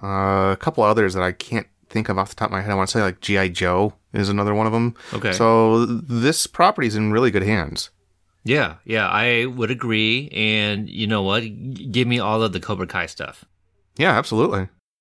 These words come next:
Speaker 2: Once these get released, this is more content for us to produce, you know, for the listeners. So I'm, I am very much
Speaker 1: Oh, yeah.
Speaker 2: excited.
Speaker 1: Well, just as a fan, you know, Cobra Kai and comic books, this is like my chocolate and peanut butter here.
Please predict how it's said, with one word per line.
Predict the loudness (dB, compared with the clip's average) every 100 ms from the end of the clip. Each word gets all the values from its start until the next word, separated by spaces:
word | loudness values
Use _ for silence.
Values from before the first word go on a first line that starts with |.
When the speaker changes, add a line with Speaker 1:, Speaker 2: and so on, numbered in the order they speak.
| _ -8
Speaker 2:
Once | -2 0 -2 -6
these | -2 0 0 -2 -4
get | -4 -2
released, | 0 0 -2 -2
this | -4 -4
is | -6
more | -2 -2
content | 0 -4 -2 -4
for | -2 0
us | 0 -2
to | -6 -10
produce, | -8 -4 -4 -4 -10
you | -6
know, | -4
for | -4 -4
the | -4
listeners. | -4 -6 -8 -14 -14 -16 -12
So | -4 -4 -2
I'm, | -2 -2 -4 -4
I | -4
am | -4 -4
very | -2 -2
much | 0 2
Speaker 1:
Oh, | 2
yeah. | 4 2
Speaker 2:
excited. | 2 -2
Speaker 1:
Well, | -2
just | -2 -2
as | -2
a | -4
fan, | -4 -4 -2 0 -2 -4 -6
you | -2 0
know, | 2 2 -2 -4 _
Cobra | -2 0 2
Kai | 0 -2
and | -2
comic | -2 -2 -2
books, | -4 -2
this | -4 -2
is | 0
like | 0 0
my | -2
chocolate | -2 0 -2 -2
and | -6 -4
peanut | -4 -2
butter | 0 0
here. | 0 -2 -2